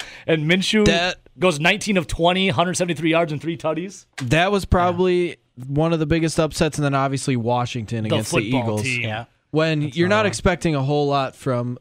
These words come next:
Speaker 2: the football team, and then when you have your coach getting I Vs at halftime 'cause he has cancer, um, yeah,
Speaker 1: Yeah.
Speaker 2: you don't know really what to expect from that team.
Speaker 3: Yeah.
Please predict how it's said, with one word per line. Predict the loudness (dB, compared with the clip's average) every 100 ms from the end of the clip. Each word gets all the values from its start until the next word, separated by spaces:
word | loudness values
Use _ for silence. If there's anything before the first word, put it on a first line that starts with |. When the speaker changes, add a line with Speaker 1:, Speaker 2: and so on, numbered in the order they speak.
| -8
Speaker 2:
the | -6
football | -2 -2 0 -2 -2
team, | 0 -2 0 -4 -8 _ _ _ _ -4
and | -2 0 0
then | 0
when | 0 0
you | 0
have | 0 0 -2
your | -4
coach | 0 0 0 -2
getting | -2 -2 0
I | 0 0
Vs | 0 -2 0
at | -2
halftime | -2 -2 0 -2 -2 -2
'cause | -4
he | -4
has | -4
cancer, | -4 -4 -2 0 0 -2 _ _ _ _ _ _ _ -4
um, | -2 0 0 0 -2 -8 _ _ -2
yeah, | 2 2
Speaker 1:
Yeah. |
Speaker 2:
you | 2
don't | 0 0
know | 0 2
really | 2 2
what | 2 0 0
to | 0
expect | 0 -2 -2 -2
from | -2
that | -2 0
team. | -2 -2 -6 -10
Speaker 3:
Yeah. | -8 -8